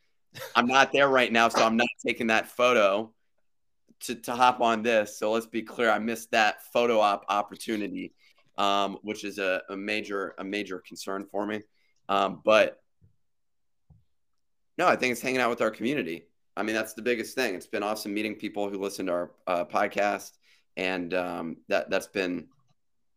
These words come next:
that, that's been the main thing. So that's all I've been focused on, and then playing Rocket League.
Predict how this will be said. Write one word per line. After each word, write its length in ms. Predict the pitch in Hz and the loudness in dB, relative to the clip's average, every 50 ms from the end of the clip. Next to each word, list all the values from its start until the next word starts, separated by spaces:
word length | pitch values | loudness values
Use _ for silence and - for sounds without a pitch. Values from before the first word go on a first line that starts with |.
| _ _ _ - - - - - | _ _ _ -20 -20 -20 -10 -6
that, 200 | 92 92 - 82 | -6 -6 -2 -2
that's 200 | 92 98 92 - | -2 -2 -2 -2
been 140 | - 92 90 | -4 -4 -2
the 40 | 85 | -2
main 220 | 87 92 87 - | -2 -2 -2 -2
thing. 300 | - 90 87 78 69 - _ _ | -4 -4 -4 -4 -6 -12 _ _
So 180 | - - 92 | -6 -2 0
that's 220 | 90 92 98 - - | 2 2 0 0 -2
all 180 | - 90 90 | 0 2 2
I've 120 | 90 90 82 | 2 2 0
been 120 | 82 82 | -4 -6
focused 380 | - - 87 - - - - 90 | -6 -6 -6 -6 -8 -8 -6 -6
on, 180 | 85 85 82 | -6 -6 -6
and 140 | - - 90 | -6 -4 -2
then 180 | 98 98 90 - - | -2 -4 -4 -8 -12
playing 480 | - - 95 95 95 90 85 82 76 | -6 -2 -2 0 0 -2 -4 -4 -4
Rocket 320 | 76 85 85 85 - - - | -2 -2 -2 -4 -6 -10 -10
League. 220 | - 50 - | -12 -12 -14